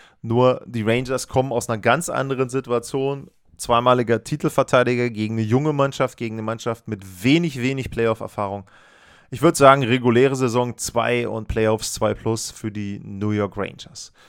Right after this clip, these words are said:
Die Ottawa Senators, ja, da würde ich sagen, ausreichende Saison, Note vier. Auch da, man hat gehofft, ein bisschen mehr Richtung Playoffs zu gehen. Ich würd sagen, der Saisonbeginn war schlecht, da war es tendenziell eher in Richtung vier minus, vielleicht fünf.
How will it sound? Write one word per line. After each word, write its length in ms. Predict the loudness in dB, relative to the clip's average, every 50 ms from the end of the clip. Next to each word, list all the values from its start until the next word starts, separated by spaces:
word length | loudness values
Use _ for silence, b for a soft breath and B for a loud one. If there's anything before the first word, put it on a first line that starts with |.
| b b b b b b b b b -4
Die 120 | 0 2
Ottawa 340 | 2 4 4 4 4 4 4
Senators, 920 | 4 4 2 2 4 2 0 0 -2 -4 -4 -4 -4 -6 -8 -8 -10 -12 -14 -16 -14 -10
ja, 440 | -6 -2 2 4 6 6 6 4 2 B B B B B B B B B B B B B B B B B B B B B -2
da 160 | 0 2 4
würde 140 | 4 2 2
ich 120 | 0 -2
sagen, 560 | 0 2 4 4 2 2 -2 -8 -14 -14 -18 -20 _ _ _ _ -20 -20 _ _ -20 -20 -20 _ _ _ _ _ _ -2
ausreichende 1200 | 0 2 2 2 2 0 0 2 2 4 2 0 -4 -8 -8 -4 -2 0 0 0 0 -2 -6 -14 _ -20 -18
Saison, 720 | -12 -6 -2 -2 -2 0 2 0 0 0 -2 -10 -14 -18 -18
Note 360 | -14 -10 -8 -8 -8 -8 -10 -14
vier. 540 | -16 -14 -12 -6 0 0 2 2 0 -2 b b b b b b b b b b b b b b b b b b b
Auch 200 | -6 -6 -6 -4
da, 540 | 0 2 4 4 6 6 4 4 2 0 -4 -10 -18
man 300 | -14 -8 -8 -8 -6 -2 -2
hat 280 | -2 -2 -2 -6 -12 -10 -10 -10 -10
gehofft, 680 | -8 -6 -6 -4 -4 -2 0 0 0 -2 -4 -14 -14
ein 100 | -8 -2
bisschen 320 | -2 -2 -2 -2 -8 -6 -4
mehr 180 | -2 -2 -4
Richtung 240 | -4 -6 -8 -10 -8
Playoffs 420 | -4 -2 -2 0 0 -2 -4 -8
zu 120 | -12 -12 -12
gehen. 420 | -10 -6 -4 -4 -4 -4 -6 -10
Ich 200 | -14 -16 -12 -8
würd 140 | -8 -8 -4
sagen, 260 | -2 -2 -2 -2 -2
der 140 | 0 0 0
Saisonbeginn 880 | 0 -2 -2 -2 -2 -2 -4 -6 -8 -10 -12 -14 -8 -6 -4 -4 -2 -2
war 140 | -4 -4
schlecht, 400 | -4 -4 -2 -2 -2 -2 -2 -6
da 100 | -6 -4
war 100 | -4 -6
es 120 | -6 -6 -10
tendenziell 520 | -12 -10 -10 -10 -10 -8 -6 -6 -6 -6
eher 280 | -6 -6 -4 -4 -4 -4
in 80 | -4
Richtung 320 | -6 -8 -10 -10 -12 -12 -12
vier 200 | -10 -8 -8 -6
minus, 320 | -6 -4 -4 -4 -6 -6
vielleicht 260 | -4 -4 -4 -4 -4
fünf. 400 | -4 0 2 2 2 0 -6 -16